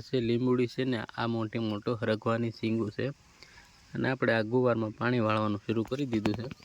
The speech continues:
પાણી હાલ્યો આવે છે ધીમું ધીમું,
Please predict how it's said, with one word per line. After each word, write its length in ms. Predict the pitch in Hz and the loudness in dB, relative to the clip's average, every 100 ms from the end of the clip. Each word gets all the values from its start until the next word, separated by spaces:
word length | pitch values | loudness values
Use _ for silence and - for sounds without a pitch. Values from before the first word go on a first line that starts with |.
| - - - - - - - | -20 -20 -20 -18 -18 -16 -4
પાણી 260 | - 113 110 | -2 0 2
હાલ્યો 260 | 113 139 131 | 4 6 6
આવે 140 | 117 113 | 6 4
છે 100 | 107 | 4
ધીમું 260 | 120 127 117 | 8 10 10
ધીમું, 320 | 110 110 143 | 10 8 6